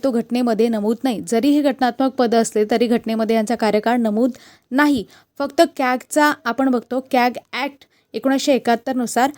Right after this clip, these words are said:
किती वर्ष? सहा ते पासष्ट वर्ष असा कार्यकाळ सांगितलेला आहे. मित्रांनो, तुम्हाला अंदाजा नसेल की आता आपण एवढे जे पॉइंट बघितले, म्हणजे पाच सहा मिनटामध्ये जे काही पॉइंट बघितले,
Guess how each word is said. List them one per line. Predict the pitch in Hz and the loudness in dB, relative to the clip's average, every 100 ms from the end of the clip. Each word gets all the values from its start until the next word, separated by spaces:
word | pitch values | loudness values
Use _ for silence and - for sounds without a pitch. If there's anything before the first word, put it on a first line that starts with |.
| - - _ - | -12 -20 _ -6
किती | 254 294 | 2 4
वर्ष? | 262 - 311 339 - | 4 2 -2 -2 -10
सहा | - 240 226 277 | -4 0 2 0
ते | |
पासष्ट | 277 220 214 277 - 247 | 2 0 2 0 2 2
वर्ष | 220 262 | 2 2
असा | 226 - 240 | 0 0 0
कार्यकाळ | 254 214 196 208 214 294 - - _ _ - | 0 -2 -2 0 0 0 -2 -16 _ _ -10
सांगितलेला | 254 220 214 208 208 | -6 -4 -2 0 2
आहे. | 294 254 190 156 _ _ _ _ | 2 2 0 -6 _ _ _ _
मित्रांनो, | _ 277 302 254 233 | _ -2 0 0 0
तुम्हाला | 269 262 285 - | 2 4 2 2
अंदाजा | 240 247 247 277 | 2 4 2 2
नसेल | 254 240 277 208 - | 0 0 -2 -2 -4
की | |
आता | 269 226 - 269 | -4 -4 -2 -2
आपण | 262 294 | 0 2
एवढे | 269 220 240 | 4 4 4
जे | 262 | 2
पॉइंट | 285 254 254 | 2 2 4
बघितले, | 262 269 277 185 | 4 2 0 -2
म्हणजे | 196 214 208 - _ _ _ | -4 -4 -6 -12 _ _ _
पाच | 254 233 - | -8 -6 0
सहा | 269 | 2
मिनटामध्ये | 269 254 262 247 262 | 2 2 2 2 0
जे | 269 | 0
काही | 254 254 | -2 0
पॉइंट | 254 240 233 | 0 0 2
बघितले, | 269 269 202 | 0 0 0